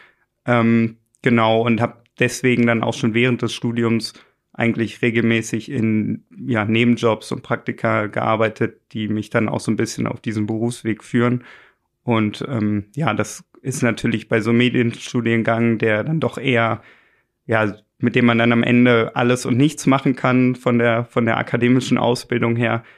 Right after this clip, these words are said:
auch wichtig, würde ich sagen, dass man da, äh, immer nebenbei auf jeden Fall viel Erfahrung sammelt, guckt, was liegt einem, was macht man vielleicht nicht so gerne. Und also ich sag mal, grad im,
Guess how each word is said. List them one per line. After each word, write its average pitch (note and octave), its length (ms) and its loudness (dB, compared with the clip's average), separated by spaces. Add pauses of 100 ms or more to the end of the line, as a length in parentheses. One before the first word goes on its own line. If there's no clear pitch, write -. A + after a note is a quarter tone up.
(140)
auch - 240 -2
wichtig, B2 400 -2
würde A#2+ 160 0
ich A#2 80 -6
sagen, A2+ 300 0
dass A2 200 -4
man A2+ 160 -2
da, G#2+ 420 2
äh, - 240 -6 (380)
immer A#2 340 2
nebenbei A2 720 0
auf - 180 -4
jeden A2+ 180 -4
Fall A2 200 -4
viel A#2 400 0 (400)
Erfahrung B2 500 0
sammelt, A#2 360 0
guckt, - 280 -2
was A#2+ 200 -2
liegt B2 220 -6
einem, A2+ 380 0
was - 460 -4 (240)
macht A2+ 280 -6
man A2+ 120 -2
vielleicht A2 360 -6
nicht C3+ 440 -2
so A#2+ 220 -6
gerne. A#2 460 0
Und A2 380 -2 (560)
also G2+ 300 -6
ich - 120 -14
sag - 140 -2
mal, A2 120 -2
grad G#2+ 260 -4
im, A2 420 -6